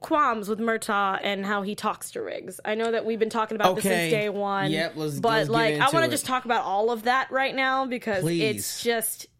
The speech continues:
Speaker 1: it's too much at this point. What I'm also talking about, which is later on in the episode, is when, uh, they do finally catch up with Jackson. He's at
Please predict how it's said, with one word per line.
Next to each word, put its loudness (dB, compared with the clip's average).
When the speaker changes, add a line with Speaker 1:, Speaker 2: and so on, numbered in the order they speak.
Speaker 1:
it's -2
too 0
much -6
at -4
this -4
point. -8
What -2
I'm 0
also -2
talking -2
about, 0
which -2
is -10
later -2
on 0
in -4
the -2
episode, -4
is -8
when, -6
uh, 2
they 2
do -2
finally 0
catch -4
up -2
with -6
Jackson. -2
He's -8
at -4